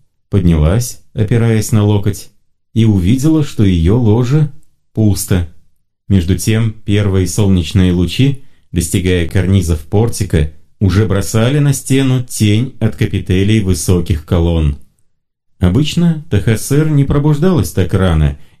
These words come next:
и не вставала с постели без помощи своих женщин и не выходила из опочивальни, не приведя в порядок прическу после ночного сна и не омывшись благовонной водой,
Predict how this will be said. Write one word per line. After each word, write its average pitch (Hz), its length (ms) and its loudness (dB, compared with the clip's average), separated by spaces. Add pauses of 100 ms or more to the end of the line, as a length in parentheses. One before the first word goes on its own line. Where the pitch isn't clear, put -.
и 120 120 4
не 120 140 4
вставала 143 500 -2
с - 80 -6
постели 131 540 0
без 110 220 -2
помощи 95 400 0
своих 90 420 0
женщин 123 640 0 (300)
и 123 100 4
не 147 140 2
выходила 135 600 0
из 135 360 0
опочивальни, 147 1000 0 (240)
не 104 200 2
приведя 85 480 0
в - 60 -8
порядок 98 480 0
прическу - 760 0 (240)
после 87 300 0
ночного 85 500 2
сна 80 500 0 (240)
и 98 120 2
не 95 160 2
омывшись 95 760 0
благовонной 90 840 2
водой, 82 480 0